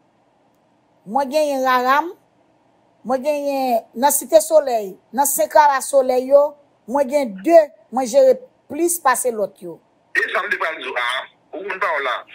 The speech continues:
Speaker 1: Mwen
Speaker 2: E,
Speaker 1: gen,
Speaker 2: mwen de
Speaker 1: mwen gen
Speaker 2: mwen de
Speaker 1: Rara
Speaker 2: vou,
Speaker 1: ki
Speaker 2: non?
Speaker 1: soti,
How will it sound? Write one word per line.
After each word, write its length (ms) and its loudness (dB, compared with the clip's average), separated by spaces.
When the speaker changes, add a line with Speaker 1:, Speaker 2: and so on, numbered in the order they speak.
Speaker 1:
Mwen 160 4
Speaker 2:
E, 80 0
Speaker 1:
gen, 160 2
Speaker 2:
mwen 160 4
de 380 -8
Speaker 1:
mwen 180 0
gen 160 0
Speaker 2:
mwen 160 4
de 80 4
Speaker 1:
Rara 240 4
Speaker 2:
vou, 160 0
Speaker 1:
ki 80 -10
Speaker 2:
non? 80 -6
Speaker 1:
soti, 720 -2